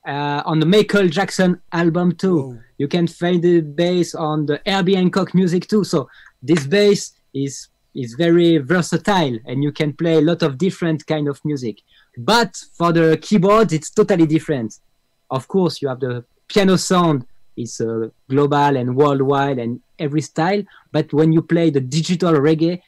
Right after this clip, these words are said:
Speaker 1: you need to have some different sound. And that's why I, I use different, uh, different keyboards to find the sound.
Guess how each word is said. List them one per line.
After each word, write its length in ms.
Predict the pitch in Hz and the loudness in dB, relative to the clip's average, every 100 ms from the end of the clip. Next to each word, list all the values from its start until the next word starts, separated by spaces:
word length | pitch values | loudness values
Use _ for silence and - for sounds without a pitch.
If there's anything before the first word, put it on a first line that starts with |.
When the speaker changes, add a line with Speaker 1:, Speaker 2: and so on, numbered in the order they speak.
| _ | _
Speaker 1:
you 120 | 123 139 | -2 2
need 240 | 156 156 | 0 0
to 180 | - 143 | -2 0
have 260 | 143 135 127 | 0 -2 -6
some 300 | - 135 127 | -6 -4 -2
different 480 | 131 196 170 139 - | 0 0 0 -2 -4
sound. 380 | 127 101 95 - _ - | -10 -12 -14 -20 _ -8
And 140 | 113 | -4
that's 200 | 139 135 | -4 -4
why 220 | 160 151 147 | -2 0 -2
I, 300 | 139 120 123 143 | -6 -8 -8 -10
I 120 | 127 | -6
use 340 | 131 143 127 _ _ _ 113 | -2 -2 -4 _ _ _ -6
different, 560 | 156 165 156 147 131 - 147 | -4 -4 -2 -4 -4 -8 -8
uh, 180 | 135 | -8
different 480 | 127 151 - 147 135 | -4 -4 -2 -2 -2
keyboards 460 | - 151 139 147 - | -4 0 0 0 -4
to 160 | - | -14
find 260 | - 139 131 | -8 -6 -6
the 80 | 117 | -8
sound. 300 | 104 92 | -14 -16